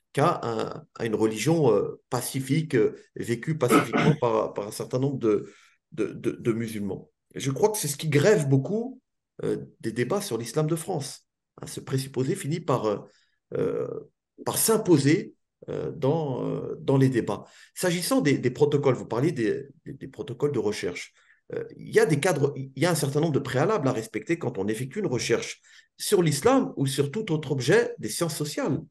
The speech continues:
Hein, tout objet peut faire l'objet d'une investigation. Hein, pardonnez cette répétition, mais r-, doit répondre, en l'occurrence, à un cadre théorique, à des hypothèses et à une méthode de recherche.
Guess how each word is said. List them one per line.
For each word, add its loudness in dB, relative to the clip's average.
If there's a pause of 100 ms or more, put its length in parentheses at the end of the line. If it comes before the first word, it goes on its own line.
(340)
Hein, -14
tout -4
objet 2
peut 0
faire 0
l'objet -2
d'une -4
investigation. -2 (300)
Hein, -16
pardonnez -6
cette -8
répétition, -4 (460)
mais 4
r-, -4
doit 8
répondre, 2 (260)
en -6
l'occurrence, -4 (140)
à -2
un 0
cadre 2
théorique, 0
à -2
des -4
hypothèses -2 (640)
et 4
à 2
une 0
méthode 2
de 4
recherche. -4